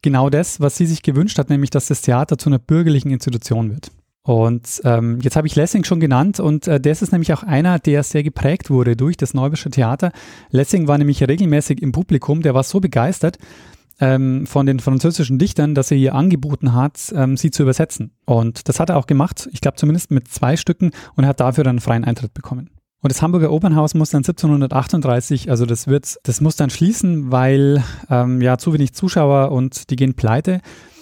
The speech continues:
Und, ähm, deshalb vermieten die das an eben Wanderbühnen. Und so kommt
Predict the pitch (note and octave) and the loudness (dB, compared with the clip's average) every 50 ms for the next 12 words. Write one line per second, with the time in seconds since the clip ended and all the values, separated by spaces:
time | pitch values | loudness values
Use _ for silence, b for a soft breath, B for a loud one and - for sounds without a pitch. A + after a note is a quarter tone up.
0 | B B B B _ _ - C#3 C3+ C#3 D3 C#3+ - - E3+ C#3+ C#3 C#3 C#3 C#3 | B B B B _ _ 2 2 4 2 2 0 -2 0 2 2 2 2 0 -2
1 | D3 G3 G3+ D3 A#2 C#3+ D3 - - E3 D3 - F3+ G3+ F#3+ G#3+ - _ _ - | -4 -6 -6 -4 -2 -2 -2 0 0 -2 -2 -4 -10 -10 -10 -12 -14 _ _ -2
2 | - C#3+ D3 D#3+ - F3+ D3 B2 A#2+ - - B2+ A#2+ C3 - B2 A#2 A#2+ A2+ G#2+ | 0 2 2 2 2 2 2 2 0 0 0 0 0 0 0 0 0 -2 -2 0
3 | B2+ B2+ C#3 C3 A#2 G2 G#2 G2+ G#2 A#2 D3+ E3+ - _ _ _ - C#3 B2 - | 0 2 2 2 0 0 0 0 0 -2 -4 -6 -10 _ _ _ -4 -4 -2 -2
4 | - D3+ C#3+ - D3+ D3 D3+ D3 - | -2 -2 0 0 0 0 0 -2 -6